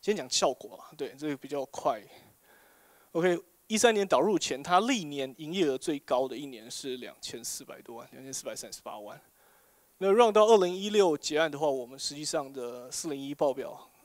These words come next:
签证是四五八零，对，这是第一个差异数。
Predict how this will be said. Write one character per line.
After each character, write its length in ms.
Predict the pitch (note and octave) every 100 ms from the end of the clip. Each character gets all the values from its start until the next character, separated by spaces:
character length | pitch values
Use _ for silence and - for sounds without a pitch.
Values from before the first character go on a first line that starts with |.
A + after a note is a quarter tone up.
| _ -
签 200 | - C#3+
证 200 | C#3 B2+
是 280 | D3 A#2 - _ _ _ _ _ -
四 160 | -
五 60 | C3+
八 220 | B2 B2
零， 120 | G2 _ - - _ _ _ _ _ _ _ _
对， 140 | - C3+
这 120 | C#3
是 140 | C3
第 260 | C#3 D3+ C3+
一 60 | B2+
个 320 | B2 A2 A2+
差 240 | - B2
异 100 | B2
数。 240 | - -